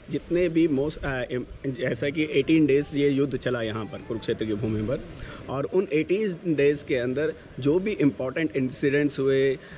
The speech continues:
कौन से दिन कौन सी घटना घटी गई, उन सबको दिखाते हुए, और विज्ञान में जैसा कि आज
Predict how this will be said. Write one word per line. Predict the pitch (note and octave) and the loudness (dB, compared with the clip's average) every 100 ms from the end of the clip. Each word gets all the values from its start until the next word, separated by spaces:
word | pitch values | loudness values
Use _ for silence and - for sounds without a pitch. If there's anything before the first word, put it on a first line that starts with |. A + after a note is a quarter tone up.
| - | -6
कौन | C3+ C3 C#3 D3 | -4 -2 -2 -2
से | D3+ | 0
दिन | D3 D3+ | 2 2
कौन | D3 C3+ | 2 0
सी | D3 D3 | 0 0
घटना | B2+ D3 C#3 | 0 -2 -2
घटी | B2+ C3 | 0 -2
गई, | B2+ B2+ C3 - - F3 | 0 2 0 -4 -6 0
उन | F#3 | 0
सबको | F3 D#3+ - F#3 E3 | 0 -4 -2 -2 -2
दिखाते | B2 B2 B2 C3 C3 E3 | -4 -4 -2 -2 -2 0
हुए, | D#3 D3 D3+ E3 | 0 0 -2 -2
और | D3+ E3+ | -6 -4
विज्ञान | C#3 B2 C#3+ D#3+ D#3+ | -4 -4 -2 -2 0
में | D#3+ D3+ | -2 0
जैसा | C3+ C3+ | -2 -2
कि | C#3+ D3+ | -2 0
आज | C#3+ - C3 E3+ | 0 -2 -6 0